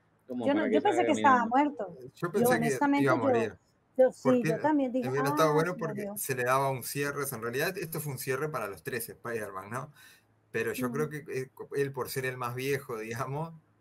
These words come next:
Speaker 3: eh, hubiera quedado como que moría heroicamente. Me, me
Speaker 1: Mm.
Speaker 3: hubiera gustado, me parece que sí, pero capaz que tienen otros planes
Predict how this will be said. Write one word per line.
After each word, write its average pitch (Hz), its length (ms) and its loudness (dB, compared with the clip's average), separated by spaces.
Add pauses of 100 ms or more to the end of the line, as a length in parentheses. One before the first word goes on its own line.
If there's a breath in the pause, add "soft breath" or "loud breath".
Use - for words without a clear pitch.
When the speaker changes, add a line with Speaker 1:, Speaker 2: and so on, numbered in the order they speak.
(180)
Speaker 3:
eh, 104 240 -8
hubiera 117 300 -4
quedado 117 280 -4
como 131 220 -8
que 101 80 -12
moría 101 400 -8
heroicamente. 101 1000 -8 (540)
Me, 110 100 -12
me 104 200 -6
Speaker 1:
Mm. 117 40 -4
Speaker 3:
hubiera 147 180 0
gustado, 123 500 -4
me 98 100 -10
parece 107 380 -8
que 101 100 -8
sí, 117 280 -14
pero 117 280 -8 (240)
capaz 120 220 -6
que 123 80 -4
tienen 117 220 -4
otros 107 260 -8
planes 101 360 -6